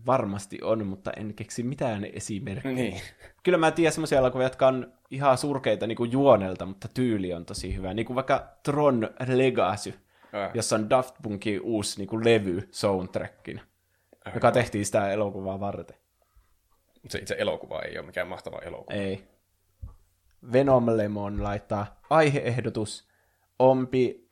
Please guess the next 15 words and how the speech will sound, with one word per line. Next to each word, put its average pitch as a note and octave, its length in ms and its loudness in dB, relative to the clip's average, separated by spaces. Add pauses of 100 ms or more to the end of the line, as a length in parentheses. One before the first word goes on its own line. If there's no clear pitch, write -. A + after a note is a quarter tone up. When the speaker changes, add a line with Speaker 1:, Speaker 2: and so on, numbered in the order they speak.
Speaker 1:
Flash F3 520 4
kuolemassa A2+ 680 4
kautta A2 280 -4
tuki D3+ 260 -4
päättymässä. A2 680 2 (400)
Miten D#3+ 340 4
olisi C3 340 0
Flash-pelit D3+ 800 2
ja C3 120 2
niistä C3+ 380 -2
alkunsa A#2+ 440 -2
saaneet A2 460 0
kaupalliset A2+ 720 2
pelit? - 360 -4 (440)
Alien A#2 540 4